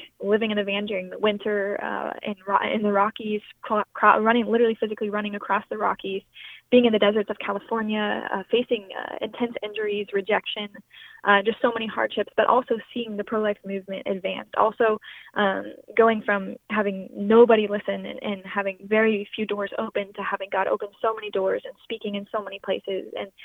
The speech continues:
uh, doing interviews and being able to spread the truth about the beauty of life in the womb and being able to, to work, um, individually to see people change their minds from being pro-abortion to valuing life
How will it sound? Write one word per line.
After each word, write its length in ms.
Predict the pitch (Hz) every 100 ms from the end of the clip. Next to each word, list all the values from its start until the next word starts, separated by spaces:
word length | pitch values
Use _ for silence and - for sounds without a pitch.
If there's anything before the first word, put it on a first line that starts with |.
| - - -
uh, 140 | 190 190
doing 220 | 220 226
interviews 420 | - 208 208 208
and 120 | 202 202
being 180 | 254 254
able 120 | 233
to 260 | 208 - 214 -
spread 340 | - 214 196 - - -
the 80 | 226
truth 300 | - 247 226 -
about 220 | 190 190
the 60 |
beauty 260 | 202 214 202
of 80 | 190
life 180 | 196 -
in 60 | 196
the 100 | 196
womb 220 | 196 190
and 100 | 202
being 200 | - 220
able 200 | 208 196
to, 260 | 196 202 - - -
to 140 | 214 -
work, 240 | 214 208 - - -
um, 220 | - 208 - 226
individually 520 | 220 214 214 214 196
to 80 | 202 -
see 80 | 202
people 220 | 220 202
change 260 | 202 208 202
their 120 | 196
minds 260 | 190 185 190
from 140 | 202
being 180 | 196 180
pro-abortion 600 | - 196 190 - 196 - - _ - _ -
to 200 | 190 196
valuing 500 | 196 202 196 190 190
life 200 | 208